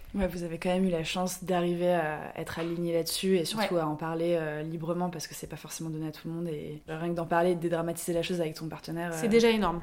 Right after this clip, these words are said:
Speaker 2: c'est déjà énorme. Donc à ce moment-là, effectivement, euh, super chouette qu'on ait pu en discuter, mais vraiment, euh, j'ai pris conscience que c'était hyper tabou,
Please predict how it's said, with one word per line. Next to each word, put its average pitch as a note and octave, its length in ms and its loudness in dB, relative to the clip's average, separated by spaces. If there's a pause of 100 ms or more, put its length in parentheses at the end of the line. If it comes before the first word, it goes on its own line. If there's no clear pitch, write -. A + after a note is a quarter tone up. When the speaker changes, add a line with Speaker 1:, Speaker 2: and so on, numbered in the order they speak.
(120)
Speaker 2:
c'est - 140 0
déjà G#3+ 340 6
énorme. A3+ 480 6 (440)
Donc G3+ 180 4
à A#3+ 120 10
ce B3 120 4
moment-là, A#3+ 460 10
effectivement, A#3 680 4
euh, F#3+ 1080 6 (100)
super A3+ 380 4
chouette B3 220 4
qu'on A3+ 100 4
ait G#3+ 80 6
pu G#3 100 0
en A3 80 4
discuter, G#3 480 4
mais A#3 140 8
vraiment, A3 500 6
euh, F#3+ 220 6 (280)
j'ai G#3 140 8
pris C4+ 220 4
conscience C#4 360 4
que A3+ 100 -2
c'était G#3 220 -2
hyper C4+ 320 4
tabou, B3 380 6